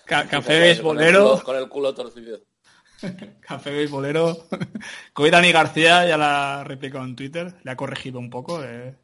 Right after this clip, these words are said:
Speaker 1: pero bueno, esto no lo vamos a decir. Esperemos que esté bien Dani García y que vuelva pronto, por favor. Dani, vuelve. <laughs> No te dejes huérfano de béisbol, que aquí hacemos lo que podemos. Eh, Pepe, ya, yo creo ya cuando desvarió, no sé, tío.
Speaker 2: Ya, eh, hoy hemos desvariado
Speaker 1: Ah.
Speaker 2: muy pronto, es verdad. No sé, no sé a raíz de qué, pero de lo de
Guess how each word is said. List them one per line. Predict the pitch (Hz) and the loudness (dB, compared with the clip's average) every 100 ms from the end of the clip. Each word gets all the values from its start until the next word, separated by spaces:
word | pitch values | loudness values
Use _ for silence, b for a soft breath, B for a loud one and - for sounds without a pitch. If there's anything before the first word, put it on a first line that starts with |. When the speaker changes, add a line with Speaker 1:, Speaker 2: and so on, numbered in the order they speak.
| _ B B B B - | _ B B B B -18
Speaker 1:
pero | 117 | -12
bueno, | 117 110 | -10 -10
esto | 113 120 | -12 -10
no | 117 | -8
lo | 113 | -6
vamos | 120 113 | -6 -8
a | |
decir. | 117 139 - B B B B B B B _ _ _ _ | -10 -10 -14 B B B B B B B _ _ _ _
Esperemos | - 127 135 131 | -12 -8 -6 -4
que | 127 | -4
esté | 123 120 | -2 -2
bien | 127 | -2
Dani | 123 | -2
García | 120 120 139 143 - B - | -4 -4 -4 -4 -8 B -10
y | |
que | 127 | -4
vuelva | 120 117 | 0 0
pronto, | 120 113 117 | -2 -8 -8
por | 120 | -8
favor. | 117 123 123 | -2 -2 -2
Dani, | 135 139 | -2 0
vuelve. | 135 156 143 120 | 4 4 4 0
<laughs> | B B B B B B - | B B B B B B -12
No | 156 | -8
te | 131 | -8
dejes | 135 135 | -6 0
huérfano | 151 139 127 123 | 0 0 -4 -4
de | |
béisbol, | 127 123 120 120 120 - | -4 -6 -8 -16 -18 -16
que | 123 | -12
aquí | 135 | -8
hacemos | 139 135 | -6 -4
lo | 127 | -4
que | 123 | -6
podemos. | 120 117 135 - B B B B B B B B - | -6 -8 -12 -16 B B B B B B B B -6
Eh, | 139 143 143 147 143 139 139 139 | -2 0 0 0 0 -2 -4 -6
Pepe, | - - 180 160 | -6 2 4 6
ya, | 165 165 | 4 4
yo | 160 165 | 4 2
creo | 196 | 2
ya | 180 | 2
cuando | 175 170 156 | 4 2 0
desvarió, | 143 135 151 160 160 165 | -2 -4 -2 -2 -2 -6
no | 139 | -8
sé, | - 123 | -10 -12
tío. | 117 123 | -10 0
Speaker 2:
Ya, | 151 147 139 | 2 2 0
eh, | 170 | -4
hoy | 156 156 | -10 -14
hemos | 175 | -16
desvariado | 180 170 175 | -14 -10 -6
Speaker 1:
Ah. | 170 | -8
Speaker 2:
muy | 143 | -8
pronto, | 139 143 117 | -12 -12 -14
es | |
verdad. | 131 127 127 | -14 -12 -14
No | 117 | -16
sé, | 117 143 139 127 | _ -20 -20 -20
no | 131 | -16
sé | 147 139 | -12 -10
a | 135 | -10
raíz | 127 123 120 | -12 -16 -20
de | 120 | -20
qué, | - 127 | -20 -18
pero | 139 123 | -16 -16
de | 113 | -14
lo | 110 107 | -8 -8
de | 107 107 | -8 -12